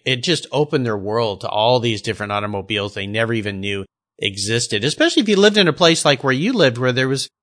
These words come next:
pretty isolated as far as cars. I grew up in Southern California, where there was all sorts of cars all around all the time. So I was very, very fortunate in that sense. Well, Gautam, what I want to do now is take a look at some of the roads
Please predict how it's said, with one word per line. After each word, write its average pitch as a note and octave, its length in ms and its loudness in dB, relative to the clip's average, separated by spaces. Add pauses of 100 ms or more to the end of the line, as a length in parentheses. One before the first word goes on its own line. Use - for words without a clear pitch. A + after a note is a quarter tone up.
(180)
pretty - 240 2
isolated D3 720 4
as A#2+ 140 -2
far C#3 240 2
as A2+ 100 -2
cars. E3 340 0
I C#3+ 120 2
grew F#3 180 4
up F3 140 4
in B2 100 -2
Southern B2+ 320 0
California, C3 680 0
where F2+ 140 -4
there D#3+ 120 2
was B2 200 -2
all F#3 300 8
sorts - 320 -2
of B2+ 80 -4
cars A2+ 260 0
all G#2 180 2
around G2 300 -2
all F#2+ 80 -4
the F#2 100 -8
time. G2 360 -6
So G#2 240 -4 (360)
I B2 120 4
was B2+ 160 4
very, C3+ 320 2
very A#2 240 2
fortunate A#2 480 -2
in G2 100 -8
that G2+ 220 -4
sense. G#2+ 400 -4 (580)
Well, G3+ 100 4
Gautam, C4 380 8
what A#3 140 6
I D4 80 8
want D#4+ 180 6
to D4 60 6
do A#3 160 2
now G#3 160 6
is E3+ 100 2
take F3+ 160 0
a E3 60 2
look D#3+ 160 2
at D3+ 80 2
some D3 160 -2
of C#3 40 -2
the B2+ 80 -2
roads A2+ 400 2